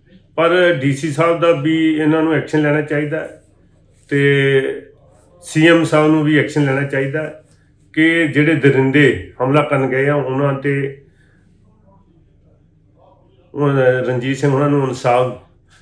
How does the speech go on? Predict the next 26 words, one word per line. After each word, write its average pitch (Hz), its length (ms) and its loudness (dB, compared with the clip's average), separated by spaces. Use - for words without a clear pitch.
ਤਾਂ 143 120 6
ਹੀ 180 60 6
ਮਿਲ 160 220 4
ਸਕਦਾ 143 520 0
ਕਿ 143 160 -4
ਉਹਨਾਂ 143 220 0
ਤੇ 143 140 -4
ਪਰਚਾ 135 360 -2
ਦਰਜ 127 240 -2
ਕੀਤਾ 143 320 -6
ਜਾਵੇ 139 320 -4
ਤੇ 139 320 4
ਉਹਨਾਂ 147 300 2
ਨੂੰ 143 140 4
ਇਨਸਾਫ 127 440 -2
ਮਿਲੇ। 143 240 2
ਤੇ 175 80 2
ਅਸੀਂ 190 180 2
ਇੱਕ 185 180 2
ਵਫਦ 147 380 2
ਜਿਹੜਾ, 135 260 2
ਤਿੰਨ 139 180 0
ਮੈਂਬਰੀ 147 320 0
ਵਫਦ 131 320 -2
ਜਿਹੜਾ 127 280 0
ਹੈ, - 200 -10